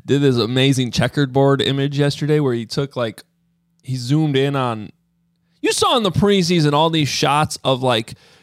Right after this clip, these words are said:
Justin Fields' cleats digging up, like, a four-inch divot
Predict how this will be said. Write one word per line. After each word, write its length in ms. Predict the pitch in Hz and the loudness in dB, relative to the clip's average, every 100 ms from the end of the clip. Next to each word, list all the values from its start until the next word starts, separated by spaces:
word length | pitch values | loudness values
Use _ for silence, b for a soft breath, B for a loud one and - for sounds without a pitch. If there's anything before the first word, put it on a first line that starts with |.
| - | -2
Justin 380 | 180 202 202 | 0 0 -2
Fields' 480 | 165 180 175 175 156 | -2 2 2 2 0
cleats 840 | - - 113 151 175 156 - - - _ _ _ _ _ _ - | -8 -10 -6 -4 -4 -8 -10 -10 -14 _ _ _ _ _ _ -4
digging 400 | 120 180 180 170 | 0 0 2 2
up, 340 | 160 160 165 - - - _ _ _ _ | 2 0 -2 -6 -6 -10 _ _ _ _
like, 640 | - 143 139 120 - - - _ _ _ _ _ _ _ _ _ _ _ _ _ _ _ _ _ _ | -4 0 0 -2 -8 -16 -20 _ _ _ _ _ _ _ _ _ _ _ _ _ _ _ _ _ _
a 40 | - | -16
four-inch 680 | - 175 170 170 160 123 120 | -2 0 2 0 -2 -4 0
divot 460 | 143 147 165 - | 2 2 -2 -4